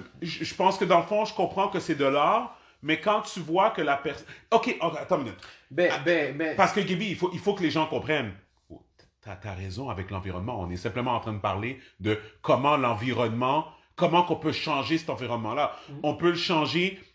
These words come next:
Speaker 1: d'une manière politique, de manière économique, mais notre, notre, nous, notre, notre, notre, notre rôle, c'est aussi de dire comme, yo, comme, à un moment donné, enough is enough, comme je
Speaker 2: Écoute,
Speaker 1: dis, tu
Speaker 2: c'est
Speaker 1: comprends ?
Speaker 2: quoi, je suis, je suis, euh, encore,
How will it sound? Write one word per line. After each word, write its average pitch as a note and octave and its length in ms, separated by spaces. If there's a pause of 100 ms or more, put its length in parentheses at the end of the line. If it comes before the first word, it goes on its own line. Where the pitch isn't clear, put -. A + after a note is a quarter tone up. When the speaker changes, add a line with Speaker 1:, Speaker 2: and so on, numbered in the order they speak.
(200)
Speaker 1:
d'une C#3 140
manière D3 300
politique, D#3 480
de - 40
manière C3 280
économique, C#3+ 500 (240)
mais C#3+ 180
notre, E3+ 240
notre, F3 280
nous, G#3 240
notre, F3 240
notre, D3 240
notre, C3+ 520 (280)
notre D3 300
rôle, G3 280
c'est D#3+ 140
aussi D3 180
de E3+ 100
dire D3+ 320
comme, B2+ 200
yo, D#3 260
comme, C3 300
à C#3 40
un - 40
moment C#3 120
donné, G#3 300 (400)
enough E3+ 320
is C3+ 140
enough, D#3+ 300
comme D#3+ 140
je C#3 120
Speaker 2:
Écoute, F3+ 180
Speaker 1:
dis, F3+ 60
tu - 80
Speaker 2:
c'est F3+ 80
Speaker 1:
comprends ? F3+ 220
Speaker 2:
quoi, - 60
je - 60
suis, D3 320
je - 80
suis, C#3+ 260
euh, C3+ 260 (140)
encore, B2+ 640